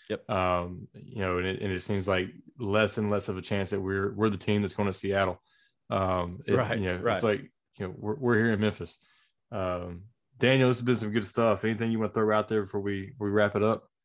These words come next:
Speaker 1: No, uh, not much, uh, but do go check out, uh, we have a podcast network.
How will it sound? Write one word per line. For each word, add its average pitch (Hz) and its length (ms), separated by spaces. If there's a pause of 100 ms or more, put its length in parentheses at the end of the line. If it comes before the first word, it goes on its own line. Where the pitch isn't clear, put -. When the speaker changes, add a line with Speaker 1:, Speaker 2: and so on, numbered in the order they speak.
(320)
Speaker 1:
No, 190 380
uh, 170 140
not 190 180
much, 180 320
uh, 160 240
but 139 280
do 208 280
go 185 180
check 165 300
out, 160 300
uh, 107 280
we 131 180
have 131 340 (100)
a 107 220
podcast 123 580
network. 117 500